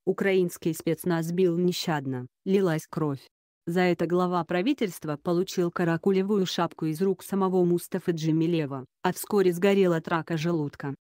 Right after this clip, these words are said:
И вот уже в российские времена прямо у трассы Таврида появляется улица Джарты. Крымчане спрашивают, чьих имён надо ждать ещё: Бандеры, Ющенко, Коломойского.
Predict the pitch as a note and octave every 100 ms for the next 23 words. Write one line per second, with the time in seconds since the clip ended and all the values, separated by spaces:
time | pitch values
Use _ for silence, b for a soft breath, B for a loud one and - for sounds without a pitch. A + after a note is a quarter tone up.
0 | _ _ _ G3+ F#3+ F#3+ F3 E3+ F3+ F#3
1 | - F3+ - F3+ D#3 D#3+ E3 F#3 F3+ F#3
2 | E3+ D#3 D3 D3+ A3 C4 - G3 D#3+ D#3
3 | D#3 C#3+ D3 E3 D#3+ F#3 G#3+ A3+ F#3+ -
4 | F3+ F3+ F3+ E3+ D#3 D3+ C#3 - C#3+ C3+
5 | _ _ _ - G3 G3+ - F#3+ E3+ D#3
6 | - F#3 D3+ - C3+ C3+ C3 - _ _
7 | - F3 - G#3 A3 A3 G3+ F3+ E3+ D#3+
8 | D#3+ D#3 F#3 - G3+ F3 D#3 D3+ D3 C#3
9 | - _ F#3+ G3+ - D#3+ D3+ C#3 C3+ -
10 | _ F3 E3 E3+ D3 C#3 - D3